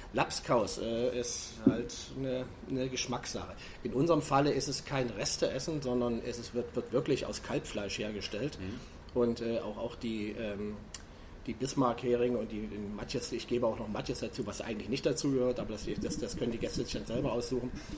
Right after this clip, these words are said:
Speaker 1: Ähm, ist alles, äh, eine topfrische Sache und, äh, und die, die, die Säure muss sein, äh,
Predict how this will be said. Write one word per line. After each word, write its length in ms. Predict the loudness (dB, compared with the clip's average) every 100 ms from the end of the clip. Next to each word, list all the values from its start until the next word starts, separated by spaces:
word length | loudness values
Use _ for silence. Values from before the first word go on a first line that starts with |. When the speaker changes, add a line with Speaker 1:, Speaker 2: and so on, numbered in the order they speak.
| -6 -4 -4 0
Speaker 1:
Ähm, 260 | 2 2 -2 -8 -12 -8
ist 240 | -6 -6
alles, 400 | -2 0 0 -2 -2
äh, 180 | -2 -2
eine 160 | -4 -6 -6
topfrische 520 | -6 -6 -4 -2 -2
Sache 280 | -4 -2 0
und, 320 | 0 0 -2
äh, 40 |
und 500 | -4 -4 -6 -6 -6 -6
die, 80 | -8
die, 160 | -8 -6
die 140 | -4
Säure 480 | -2 2 4 4 0 -2 -12 -10
muss 320 | 0 2 2 0
sein, 420 | -2 0 0 0 -4 -4
äh, 160 | 0 0